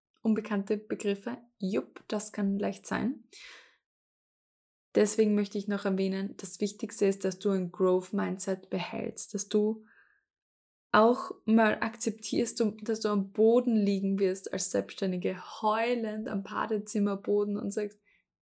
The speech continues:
„Bitte, warum tue ich mir das nur an?“ Das ist ganz normal. Diese Frage haben wir uns alle schon einmal gestellt. Und das Growth Mindset hilft dir dabei,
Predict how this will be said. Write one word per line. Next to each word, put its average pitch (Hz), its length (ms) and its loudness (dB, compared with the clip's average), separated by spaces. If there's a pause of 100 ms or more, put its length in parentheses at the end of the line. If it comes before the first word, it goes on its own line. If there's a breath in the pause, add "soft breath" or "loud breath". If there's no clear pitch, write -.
(140)
„Bitte, 226 440 4
warum 220 500 0
tue 262 480 -2
ich 233 200 -2
mir 220 200 0
das 208 220 -4
nur 208 160 -4
an?“ 190 360 -6 (840)
Das 226 260 4
ist - 460 -2
ganz 208 580 0 (160)
normal. 190 540 0 (340)
Diese 240 320 2
Frage 196 540 -4
haben 180 180 -2
wir 180 80 -4
uns 175 180 -6 (220)
alle 185 560 0
schon 185 400 2
einmal 175 360 -2
gestellt. 202 540 -10 (1200 soft breath)
Und 214 340 4 (420)
das 220 180 2
Growth 285 300 4
Mindset 226 380 -2
hilft - 420 -4
dir 208 80 2
dabei, 196 560 -2